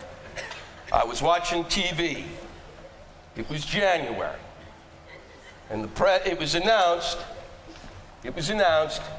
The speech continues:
that the President of the United States may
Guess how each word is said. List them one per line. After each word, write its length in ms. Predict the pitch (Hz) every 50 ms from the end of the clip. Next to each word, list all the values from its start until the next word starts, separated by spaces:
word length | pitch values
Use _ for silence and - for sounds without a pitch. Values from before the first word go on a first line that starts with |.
| - - - - - - - - - -
that 140 | 107 107 - -
the 40 | 107
President 680 | - - 170 180 180 185 220 226 208 196 202 214 208 - - - - - - - - - - - - - - - -
of 120 | - 123 131
the 80 | 165
United 440 | 190 196 196 196 190 196 202 208 -
States 720 | - - - 180 160 151 135 143 147 - - - - - - - - - - - - - - - - - 120 123
may 720 | 156 180 185 185 180 180 180 185 190 208 220 220 214